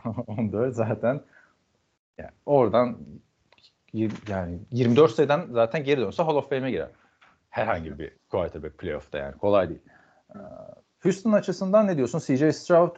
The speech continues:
kusursuz bir maç çıkardı. Hele bir tane taş lampası vardı. Tam böyle kırk beş yardtan.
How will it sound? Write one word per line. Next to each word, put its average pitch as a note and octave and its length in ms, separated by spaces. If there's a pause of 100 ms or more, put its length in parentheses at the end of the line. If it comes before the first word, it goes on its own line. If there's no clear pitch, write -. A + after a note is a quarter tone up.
kusursuz E3+ 540
bir E3+ 60
maç D#3 260
çıkardı. B2 580 (380)
Hele C3 240
bir C#3 80
tane E3+ 240
taş D#3+ 260
lampası E3 400
vardı. D#3 520
Tam F3 280
böyle D3+ 220
kırk C#3 240
beş - 240
yardtan. F2 380